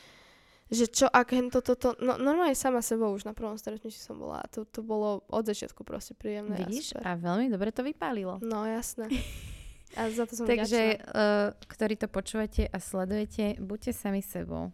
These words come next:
Speaker 1: Áno, always be
Speaker 2: Always.
Speaker 1: yourself. Tak
Speaker 2: Mhm.
Speaker 1: sa dostaneš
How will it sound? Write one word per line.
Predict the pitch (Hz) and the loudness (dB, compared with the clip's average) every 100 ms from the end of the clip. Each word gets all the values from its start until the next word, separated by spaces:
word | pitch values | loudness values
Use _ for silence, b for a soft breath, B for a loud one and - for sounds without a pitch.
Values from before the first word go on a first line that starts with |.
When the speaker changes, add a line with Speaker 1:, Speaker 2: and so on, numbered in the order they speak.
| - | -6
Speaker 1:
Áno, | 247 233 214 | -2 0 0
always | 226 247 247 214 214 | 0 4 4 2 -4
be | - 220 214 | -8 -4 0
Speaker 2:
Always. | 196 185 | 0 0
Speaker 1:
yourself. | 208 214 208 - _ _ | 0 0 -2 -8 _ _
Tak | - 240 | -2 0
Speaker 2:
Mhm. | 285 | 0
Speaker 1:
sa | 214 | -2
dostaneš | 208 - 214 196 208 - | -6 -6 -8 -8 -10 -14